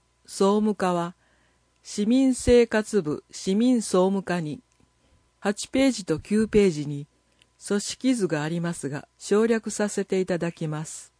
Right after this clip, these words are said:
詳しくは、淡路市役所本庁、電話六四の零零零一、アイピー電話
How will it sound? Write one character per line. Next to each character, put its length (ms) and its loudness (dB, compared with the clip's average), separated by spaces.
詳 280 2
し 180 -10
く 160 -6
は、 220 -6
淡 280 2
路 80 -2
市 160 -2
役 200 -2
所 180 -4
本 260 0
庁、 360 -6
電 300 0
話 180 -4
六 280 2
四 300 6
の 180 -6
零 300 6
零 260 4
零 240 2
一、 400 -8
ア 140 2
イ 80 2
ピ 200 2
ー 20 -4
電 280 2
話 200 -8